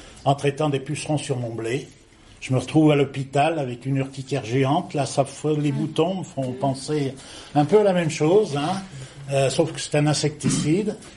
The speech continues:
Urticaire géante intérieure-extérieure. J'arrive à l'hôpital, j'avais le, l'œdème de Quick. Euh, j'ai eu la vie sauve, tout simplement parce que j'avais pris le bidon qui m'avait empoisonné.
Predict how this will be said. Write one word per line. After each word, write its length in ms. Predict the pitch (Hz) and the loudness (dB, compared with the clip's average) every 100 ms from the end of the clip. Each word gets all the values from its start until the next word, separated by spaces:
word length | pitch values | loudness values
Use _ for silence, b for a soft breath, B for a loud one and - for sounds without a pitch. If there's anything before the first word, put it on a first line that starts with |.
| 151 | 2
Urticaire 580 | 175 175 180 - 165 127 | 2 2 -2 2 0 2
géante 380 | 156 175 175 | 4 4 2
intérieure-extérieure. 1120 | 180 - 170 165 165 151 - 151 131 147 190 190 | -2 -2 0 2 0 -2 -6 -4 -2 0 0 2
J'arrive 320 | 156 165 160 | -2 0 0
à 40 | 156 | 0
l'hôpital, 680 | 151 160 165 170 165 139 | -2 -2 2 2 2 -2
j'avais 280 | 135 139 147 | -2 0 0
le, 180 | 147 147 151 | 2 -2 -2
l'œdème 380 | 143 147 156 151 | -2 0 2 2
de 100 | 139 | 0
Quick. 420 | - 196 214 214 208 B B B B B B 220 B - | 0 -2 0 -2 -4 B B B B B B -20 B 2
Euh, 1160 | 190 202 202 196 196 190 185 185 180 180 180 175 | 4 6 6 6 4 2 0 0 0 0 -2 -2
j'ai 160 | 156 247 | 0 2
eu 80 | 262 | 2
la 100 | 226 | 0
vie 140 | 220 | -4
sauve, 480 | - 240 254 214 - | -4 -4 -4 -8 -12
tout 100 | 220 | -10
simplement 440 | - 190 196 226 | -8 -6 -4 -4
parce 160 | 208 - | -4 -6
que 100 | 175 | -2
j'avais 180 | 185 180 | 0 0
pris 160 | 208 | -2
le 80 | 226 | -4
bidon 640 | 175 208 196 220 220 214 | -2 0 2 2 0 -4
qui 420 | - - 180 185 | -6 -8 -8 -6
m'avait 240 | 185 170 175 | -4 -2 0
empoisonné. 800 | 170 135 160 135 160 190 196 | -2 -2 0 0 0 0 0